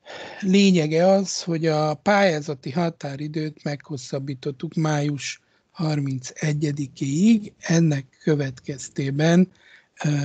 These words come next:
aztán most még bőven van lehetőség csatlakozni is, projektet is megvalósítani, valamint, ö, pályázatot,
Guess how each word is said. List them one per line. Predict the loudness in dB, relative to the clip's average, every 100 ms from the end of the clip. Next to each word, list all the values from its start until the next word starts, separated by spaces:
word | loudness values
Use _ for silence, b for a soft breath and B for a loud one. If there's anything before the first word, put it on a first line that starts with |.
| -2 -6 -8
aztán | -8 -6 -4 -2 2 2 0
most | 0 -2 -2 -2
még | 0 0 -2
bőven | 2 4 4 2 0
van | 0 0
lehetőség | 2 2 0 -4 -10 -10 -8 -8 -4
csatlakozni | 0 0 2 0 2 0 2 0
is, | 0 0 -2 -6 B B B B
projektet | -2 2 4 2 0 -2 -2
is | -4
megvalósítani, | -2 0 0 -2 -4 -4 -6 -6 -4 0 0 0 -4 _ b b _ -4 -4
valamint, | -2 -2 0 0 0 0 -2 -6
ö, | -6 -6 -2
pályázatot, | 0 2 0 -4 -8 -12 -12 -12 _ -20